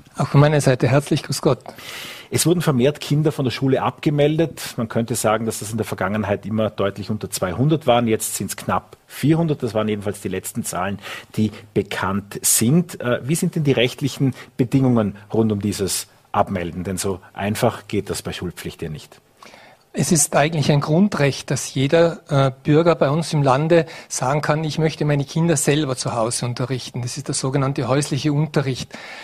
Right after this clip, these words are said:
Speaker 1: Äh, dafür braucht's zunächst einmal nicht viel Formalität. Ich muss, äh, einen Zettel abgeben,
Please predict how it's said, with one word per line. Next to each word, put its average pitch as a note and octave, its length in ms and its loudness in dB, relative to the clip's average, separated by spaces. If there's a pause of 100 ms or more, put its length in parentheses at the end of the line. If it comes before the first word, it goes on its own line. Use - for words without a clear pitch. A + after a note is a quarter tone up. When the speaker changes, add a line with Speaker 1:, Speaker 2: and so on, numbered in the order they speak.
(320)
Speaker 1:
Äh, C3+ 200 2
dafür C#3+ 360 2
braucht's C3 520 -2
zunächst D3+ 380 -2
einmal D3+ 240 2
nicht D#3 180 -2
viel D#3 220 -2
Formalität. C#3+ 840 0
Ich D3 120 -8
muss, D3+ 380 -2
äh, C3+ 340 -4
einen B2+ 280 -2
Zettel E3+ 300 0
abgeben, D#3 500 0